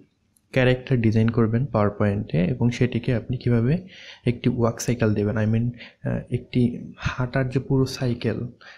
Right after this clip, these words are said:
সেই, আহ, অ্যানিমেশনটা আপনি তৈরি করবেন এবং তার সাথে সাথে আমি দেখাবো সেই অ্যানিমেশন, আহ,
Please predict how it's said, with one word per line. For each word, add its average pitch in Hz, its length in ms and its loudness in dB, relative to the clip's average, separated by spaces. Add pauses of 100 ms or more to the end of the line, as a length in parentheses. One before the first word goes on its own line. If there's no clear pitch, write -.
সেই, 131 360 2
আহ, 117 800 -2 (400)
অ্যানিমেশনটা 131 540 2
আপনি 127 160 0
তৈরি 120 280 4
করবেন 120 320 2
এবং 135 200 2 (220)
তার 131 120 2
সাথে 135 280 0
সাথে 156 240 0
আমি 151 120 4
দেখাবো 117 440 0 (360)
সেই 147 540 0
অ্যানিমেশন, 135 580 4
আহ, - 60 -4